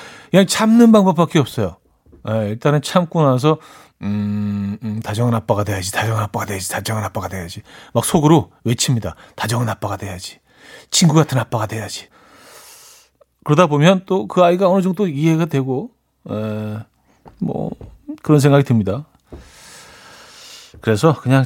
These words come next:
참는 방법밖에는 없는 것 같아요. 예. <laughs> 아이들의 멘트가 가끔은 뭐, 내 자신을 뒤돌아보게 되고 좀 시-, 많은 생각을 하게 될 때가 있습니다. 예.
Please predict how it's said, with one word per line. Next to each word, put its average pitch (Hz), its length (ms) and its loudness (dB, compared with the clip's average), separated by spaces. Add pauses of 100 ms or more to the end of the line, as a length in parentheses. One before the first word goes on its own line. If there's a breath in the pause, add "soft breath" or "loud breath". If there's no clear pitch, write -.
참는 170 560 2
방법밖에는 120 1080 -2
없는 101 300 -4
것 90 120 -8
같아요. - 420 -12 (220)
예. 90 360 -8 (460 loud breath)
<laughs> - 1400 -4 (640 loud breath)
아이들의 151 760 2
멘트가 135 440 2
가끔은 147 440 0
뭐, 143 200 2 (360 loud breath)
내 139 140 4
자신을 147 340 2
뒤돌아보게 151 600 4 (240)
되고 151 400 2
좀 143 180 -4
시-, - 200 -12 (260 soft breath)
많은 147 300 2
생각을 175 400 4
하게 180 160 2
될 143 160 2
때가 143 200 4
있습니다. 101 560 -4 (180)
예. 95 320 -6